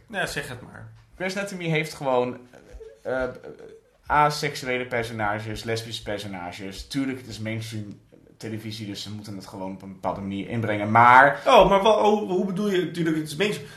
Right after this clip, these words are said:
Speaker 1: Dus
Speaker 2: Nou ja, het
Speaker 1: het
Speaker 2: heeft
Speaker 1: feit dat die personages er zijn op mainstream televisie.
Speaker 2: Dat is het goede eraan, omdat namelijk, weet je, Grey's Anatomy staat ook bekend als een serie die mensen medische kennis heeft gegeven die nooit een dokter hadden. Net als dat ze dus hoofdpersonages hadden die op een gegeven moment,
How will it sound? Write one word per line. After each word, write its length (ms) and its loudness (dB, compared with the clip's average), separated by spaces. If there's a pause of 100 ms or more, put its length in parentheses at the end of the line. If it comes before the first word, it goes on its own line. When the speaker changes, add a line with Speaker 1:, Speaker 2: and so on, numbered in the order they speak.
(200)
Speaker 1:
Dus 140 -6
Speaker 2:
Nou 120 12
ja, 60 12
het 80 8
Speaker 1:
het 80 4
Speaker 2:
heeft 160 4
Speaker 1:
feit 140 12
dat 220 4
die 100 0
personages 600 8
er 100 0
zijn 340 8
op 160 -2
mainstream 580 0
televisie. 360 0
Speaker 2:
Dat 140 10
is 140 2
het 100 0
goede 320 2
eraan, 240 2
omdat 240 4
namelijk, 360 6 (460)
weet 180 -4
je, 80 -6
Grey's 240 0
Anatomy 260 -4
staat 240 2
ook 60 -6
bekend 300 0
als 100 -4
een 100 -2
serie 440 0
die 320 0
mensen 440 0
medische 380 0
kennis 260 0
heeft 140 -8
gegeven 460 -2
die 80 -2
nooit 200 0
een 80 -2
dokter 280 0
hadden. 320 -10 (480)
Net 200 2
als 120 -2
dat 160 -4
ze 80 -6
dus 240 -4
hoofdpersonages 840 2
hadden 260 0
die 140 -2
op 60 -4
een 80 -12
gegeven 280 -6
moment, 300 -6